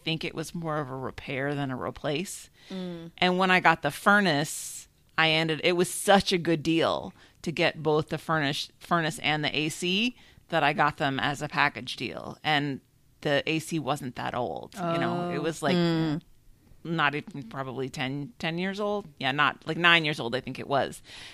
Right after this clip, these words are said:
Speaker 1: And so I felt like I did kind of waste that money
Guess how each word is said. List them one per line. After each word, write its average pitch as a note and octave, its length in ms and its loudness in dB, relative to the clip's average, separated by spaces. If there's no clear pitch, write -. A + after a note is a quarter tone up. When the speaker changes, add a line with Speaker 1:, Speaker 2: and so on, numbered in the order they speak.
Speaker 1:
And D#3+ 140 -6
so E3+ 160 2
I D#3+ 80 4
felt E3+ 320 6
like C#3 460 2
I - 80 -12
did F#3+ 220 -6
kind E3 260 -2
of C#3 180 -4
waste - 580 -4
that C#3+ 160 -2
money A#2 520 -6